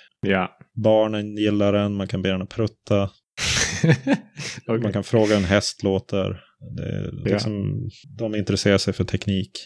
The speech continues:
Speaker 2: Allting blir lite smidigare i hemmet. Man kan sätta timer, utan att bråkas med, med något fysiskt interface. Man behöver bara säga åt någonting att starta en timer.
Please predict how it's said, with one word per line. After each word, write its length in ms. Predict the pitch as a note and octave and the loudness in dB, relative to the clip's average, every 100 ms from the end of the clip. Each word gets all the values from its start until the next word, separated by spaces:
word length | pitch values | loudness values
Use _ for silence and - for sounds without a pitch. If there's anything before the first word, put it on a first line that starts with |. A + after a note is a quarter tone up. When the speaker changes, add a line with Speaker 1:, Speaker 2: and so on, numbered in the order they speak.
| _ _ - | _ _ -2
Speaker 2:
Allting 320 | F#2+ - G2+ | -2 0 0
blir 100 | F#2 | 2
lite 200 | F2+ G2+ | 2 0
smidigare 520 | - G#2 G2 F#2+ F#2 | -2 0 2 2 2
i 40 | |
hemmet. 380 | F2+ F2+ F2+ F#2+ - - - - - - | 0 -4 -4 -8 -10 -16 -16 -20 -20 -10
Man 80 | G2+ | -8
kan 100 | - | -2
sätta 220 | - A2+ | 0 0
timer, 680 | - A#2 A2+ A2 A2 G#2 - - _ _ A2+ | 2 4 4 2 -2 -2 -8 -16 _ _ -18
utan 280 | G2+ G#2 | -10 -6
att 120 | G#2 - - | -6 -8 -8
bråkas 480 | - G#2 - F#2+ - | -2 -2 -2 -6 -6
med, 280 | G#2 G2+ G2 | -6 -4 -4
med 320 | G2+ G2+ G2+ | -4 -2 -2
något 200 | G2 - - - _ - - - - | -2 -4 -10 -10 _ -18 -16 -8 2
fysiskt 500 | G#2+ - F2+ - - | 2 2 -4 -6 -8
interface. 600 | G2+ - - G2 G2+ - | -8 -6 -2 -2 -2 -4
Man 360 | F#2+ G2 G2+ G#2 | -4 -4 -6 -6
behöver 300 | - G2+ - | -4 -4 -2
bara 300 | G2 - G#2+ | -2 -2 -2
säga 360 | - - G2 | -4 0 2
åt 240 | G2+ G2 - | 2 0 -2
någonting 340 | G2 G2 G2+ | -4 -4 -4
att 180 | G2 - | -4 -6
starta 460 | - - G2+ G2 F#2+ | -8 -4 -2 -2 -2
en 60 | |
timer. 400 | - F#2+ F#2 G2 | 0 0 0 -4